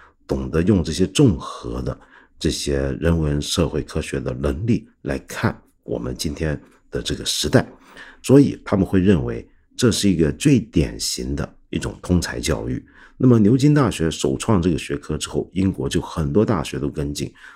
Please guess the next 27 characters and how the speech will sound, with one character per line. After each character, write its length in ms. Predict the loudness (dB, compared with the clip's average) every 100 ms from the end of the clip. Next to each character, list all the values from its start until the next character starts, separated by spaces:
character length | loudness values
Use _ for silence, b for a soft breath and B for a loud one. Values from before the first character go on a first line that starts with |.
| B
那 80 | 4
么 80 | 6
这 220 | 6 4
种 160 | 2
学 180 | -2 -2
科 140 | 0 0
的 100 | 0
设 260 | -2 -4
计 260 | -4 -6 -6 B B B B
也 160 | -2
很 260 | -2 0 0
可 240 | -2 -6
能 180 | -6 -4
是 280 | -4 0 0
英 260 | 2 2 0
国 240 | -4 -6
的 140 | -6
特 340 | -8 -4 -2 -2
色， 320 | -2 -4 -6 -4
别 160 | 0
的 80 | 0
国 200 | -2 -4
家 200 | -2 -4
都 200 | 0 -2
不 160 | 2 0
多 320 | 2 4 4
见。 240 | 4 0